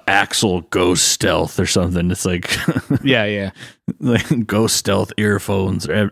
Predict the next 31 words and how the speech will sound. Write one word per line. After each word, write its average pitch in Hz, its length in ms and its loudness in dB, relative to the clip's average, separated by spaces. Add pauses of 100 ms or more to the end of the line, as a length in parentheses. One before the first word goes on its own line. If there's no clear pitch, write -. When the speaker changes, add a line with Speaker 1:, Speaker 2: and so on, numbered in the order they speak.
Speaker 1:
ear-, 104 180 2
earbuds. 92 480 -4 (160)
Speaker 2:
Mm-hmm. 139 200 2 (340)
Speaker 1:
But, 95 160 4
uh, 92 220 2 (100)
yeah, 131 140 4
I 123 40 6
haven't 135 200 4
tried 110 260 6
it 107 60 6
with, 98 380 0 (120)
with 98 120 2
shooting 95 380 2
yet, 90 220 2
so 92 200 0
I 92 40 4
wanna 90 180 2
figure 90 400 -2
out 87 120 2
and 85 100 -2
see 90 280 0
how 92 200 0
that 92 220 -2
goes. 92 220 2
It 92 60 -4
should 196 160 2
be 143 60 4
fine 92 340 0
'cause 98 180 0
it, 92 160 -2
it, 98 180 -4